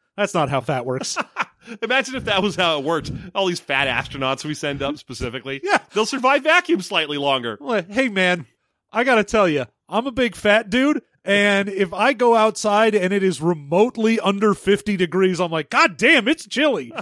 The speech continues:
Speaker 1: Like, it ain't helping, brother. <laughs>
Speaker 2: What, you aren't just hiding behind your insulating beluga blubber layers? <laughs>
Speaker 1: Yep, that's how being fat works. <laughs>
Speaker 2: Yeah.
Speaker 1: Ugh.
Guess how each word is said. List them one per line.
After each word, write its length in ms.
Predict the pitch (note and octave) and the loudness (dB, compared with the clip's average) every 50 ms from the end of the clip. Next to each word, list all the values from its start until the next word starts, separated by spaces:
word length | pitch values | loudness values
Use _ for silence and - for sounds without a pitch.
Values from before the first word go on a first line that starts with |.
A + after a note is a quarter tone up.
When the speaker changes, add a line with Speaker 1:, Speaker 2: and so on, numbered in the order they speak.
| - - | -12 -8
Speaker 1:
Like, 280 | B3 A#3+ A3+ A3 - A3 - - - - | 0 2 2 2 2 0 -6 -12 -8 -2
it 120 | A3+ C#4 E4 | 0 4 4
ain't 220 | F4 F4+ E4+ G#3+ | 6 4 4 4
helping, 420 | - D4+ F4 A3+ - A3 G3+ F3+ D#3+ | 2 2 2 2 0 -4 -6 -4 -2
brother. 380 | F3+ G#3+ A3+ A3 B3 C4 C4 - - | 2 2 4 4 4 2 2 0 -4
<laughs> 40 | F#3+ D4 - _ - - - _ _ - - - _ _ - - - _ _ _ _ _ _ _ _ _ _ _ _ _ - G#3+ G#3+ G3+ G3 - | -10 -16 -16 _ -10 -12 -12 _ _ -12 -12 -12 _ _ -16 -16 -16 _ _ _ _ _ _ _ _ _ _ _ _ _ -20 -16 -14 -14 -12 -6
Speaker 2:
What, 180 | D4+ D4 C4+ A#3 | -2 -2 -2 0
you 120 | A3 A3+ | 0 0
aren't 140 | A#3+ A#3+ - | 0 0 -2
just 140 | - A#3 - | -4 -8 -6
hiding 300 | C#4 C#4 G#3 G#3 G3+ - | -2 -2 0 0 -2 -2
behind 300 | F#3 G3+ F#3+ G3 G3+ G3 | -4 -2 0 0 0 0
your 100 | F#3+ F#3 | 0 0
insulating 600 | F3 E3+ F3+ - - G#3+ G3+ F#3+ F#3 F3+ F#3 F3+ | 0 -2 -2 -2 -2 -2 0 0 0 0 -2 -2
beluga 400 | D3 F3 E3 E3 E3 E3+ E3 F3 | -4 -2 0 0 0 2 2 0
blubber 360 | D#3 C3 D3+ D3+ D#3+ E3 F#3+ F#3+ | -2 0 0 0 0 0 0 0
layers? 540 | F#3+ G3 G3+ G#3+ C4 A#3+ - C#4+ D#4 - - - | 0 2 2 2 0 0 -2 -4 -8 -8 -8 -8
<laughs> 40 | - - _ _ _ _ - - - _ - - - D#4+ D4+ - - | -8 -8 _ _ _ _ -6 -6 -6 _ -14 -18 -8 -6 -4 -4 -2
Speaker 1:
Yep, 260 | - D#4+ F4 F4+ - _ | 0 0 0 0 0 _
that's 300 | - F3+ G#3 B3+ - - | -4 -4 -4 -4 -4 -2
how 160 | A#3+ C#4 D4 | 0 0 0
being 360 | C#4+ C4 C#4 D#4+ F4 F4+ F4+ F4 | 0 2 2 4 4 4 2 -2
fat 340 | - - G#4 G#4 G4 F#4+ - - B3+ | -4 -2 0 2 2 2 0 -4 -4
works. 540 | C4+ C#4+ C4+ C4 C#4 - E4+ - - - - F4 | 0 2 2 2 2 0 -2 -2 -2 -2 -2 -4
<laughs> 1600 | - - _ _ E4+ - - _ - D4+ - - _ - - - _ - A3 - _ _ G3+ - _ _ _ - - _ _ _ | -4 -6 _ _ -6 -6 -6 _ -8 -8 -8 -8 _ -10 -10 -10 _ -14 -16 -16 _ _ -12 -12 _ _ _ -20 -20 _ _ _
Speaker 2:
Yeah. 200 | - E3 D3+ D3 | -6 -4 -2 -2
Speaker 1:
Ugh. 280 | D3+ D3 C#3+ C3 - | -2 -2 -2 -4 -6